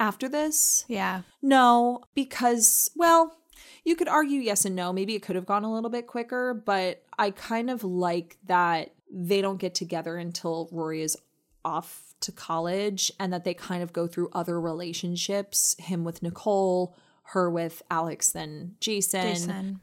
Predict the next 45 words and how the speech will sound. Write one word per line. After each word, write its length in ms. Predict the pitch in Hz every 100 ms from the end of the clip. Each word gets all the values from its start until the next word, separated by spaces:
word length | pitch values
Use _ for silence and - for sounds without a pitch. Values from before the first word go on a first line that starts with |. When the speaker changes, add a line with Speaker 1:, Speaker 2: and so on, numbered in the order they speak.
| _ -
Speaker 2:
yeah. 340 | 202 185 185 -
Speaker 1:
You 140 | 202
know, 240 | 190 180 170
like, 220 | 175 175
they 140 | 175 190
kind 240 | - 214
of 80 | 226
have 240 | 208 170 -
space 540 | - - 170 165 165
for 160 | - 196
that 240 | 202 196
first 640 | - 175 170 208 220 - -
until 300 | 175 170 175
you're 100 | 165
like, 140 | 160
Speaker 2:
Yeah. 200 | 156 196
Speaker 1:
"Oh 20 | 175
no, 220 | 180 170
you're 260 | 156 175
the 80 | 175
one 160 | 165 151
I 80 | 87
wanna 220 | - 95
be 140 | 95 95
with." 540 | - - - - - -
Speaker 2:
That's 200 | 262 -
fair. 220 | 208 190
I 160 | 175 254
do 220 | 226 214
like 180 | 190 196
getting 260 | 185 185
to 80 | 180
see 200 | 180 202
Luke 240 | 180 180 -
in 80 | 185
a 60 |
different 280 | 175 175 175
relationship 680 | - 185 185 - 175 185 180
that 160 | 180 214
really 220 | 175 170
doesn't 360 | 170 185 185 170
Speaker 1:
Than 100 | 156
Speaker 2:
fit 80 |
him. 60 | 170
Speaker 1:
Rachel. 420 | 175 180 180 175